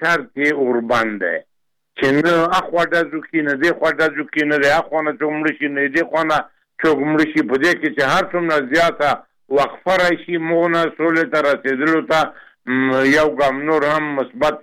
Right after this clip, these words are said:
ایښودل کېږي. نو ځکه که دې لوی اختر کې هم لکه د واړه اختر ګر چې هغه اثرات درلودل، خو اوله تجربه وه. په لوی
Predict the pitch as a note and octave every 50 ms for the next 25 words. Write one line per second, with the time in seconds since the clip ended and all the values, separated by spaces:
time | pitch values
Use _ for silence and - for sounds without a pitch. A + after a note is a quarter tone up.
0 | - C3 B2+ - - A#2+ A2+ A2 A2 A2 G2+ - D#3 D#3 C#3+ B2 A2+ G#2 G2 -
1 | - - _ _ _ _ _ _ _ C3 C#3+ C#3+ C#3+ F3+ F#3+ F3 F#3 E3+ E3 E3
2 | E3 D3+ F3 F3 E3 E3 F3 F3 E3+ E3 D#3 C#3+ - - - F3 D#3+ D#3+ - D#3
3 | C#3 D3 D#3+ E3 E3 D#3 D3+ D3+ D3 C#3+ C#3 C#3+ C#3 C3+ C3 C3+ C#3 D3+ E3 D#3+
4 | D3+ C3 - - F3 E3+ E3 D3+ - - _ _ _ _ B2 C3 D#3+ D#3 C3+ -
5 | - D3+ D3 C#3+ C#3 C3+ D3+ D#3 D3+ D3 D3 - - C#3+ C#3+ C#3 C3+ - C3+ C#3
6 | D3 D3+ D3+ B2 B2+ C#3+ C3 C3+ C3+ C3+ B2 D#3 D#3+ D#3 - - D3 D3 C3+ A#2+
7 | - - _ _ _ _ - B2+ B2+ B2+ C#3 D3+ D#3 D#3 D3 C#3+ C#3+ C#3+ B2 B2+
8 | C#3 C#3+ C#3+ D3 D#3 D#3 D3+ D#3 D#3 D3 - - _ _ _ _ _ _ _ _
9 | - C3+ C3 C3+ D3+ D#3+ D#3 D3+